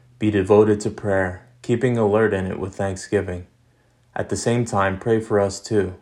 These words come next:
that God may open a door for the message so that we may proclaim the mystery of Christ, for which I am in chains.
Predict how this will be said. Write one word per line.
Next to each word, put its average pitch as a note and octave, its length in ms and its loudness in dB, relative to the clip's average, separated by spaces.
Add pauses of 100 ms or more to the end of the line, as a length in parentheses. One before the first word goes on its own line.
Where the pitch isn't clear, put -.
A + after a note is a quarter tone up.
(220)
that G2 180 -2
God G#2 180 4
may F#2+ 160 0
open G#2+ 300 0
a G2+ 40 2
door G#2 280 2
for F#2 140 -10
the F2+ 100 -4
message G2 480 -4
so - 160 -8
that F#2 180 -2
we G2 100 -4
may F#2 200 -4
proclaim G#2 560 -2
the G2+ 100 -2
mystery G2 560 -4
of F#2 160 -8
Christ, F2+ 480 -8 (420)
for - 140 -8
which G#2 260 2
I F#2+ 120 0
am F#2+ 180 -6
in F#2+ 100 -8
chains. F#2+ 580 -10